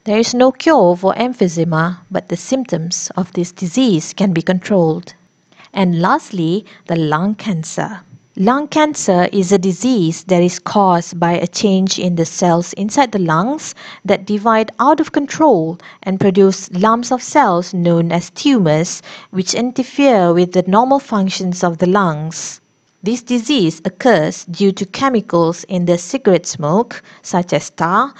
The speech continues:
which contain cancer-causing substances known as carcinogens. These chemicals are being inhaled during breathing.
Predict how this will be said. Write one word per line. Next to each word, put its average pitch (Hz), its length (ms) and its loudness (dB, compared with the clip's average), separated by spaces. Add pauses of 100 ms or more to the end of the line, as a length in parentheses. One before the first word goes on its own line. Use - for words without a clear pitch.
(180)
which 180 260 -2
contain 185 560 0
cancer-causing 240 880 -2
substances 160 1080 -4 (240)
known 170 480 2
as 220 240 -2
carcinogens. 170 1200 0 (380)
These 226 260 2
chemicals 247 640 0
are 180 120 -2
being 180 180 0
inhaled 180 640 2
during 170 320 2
breathing. 175 540 2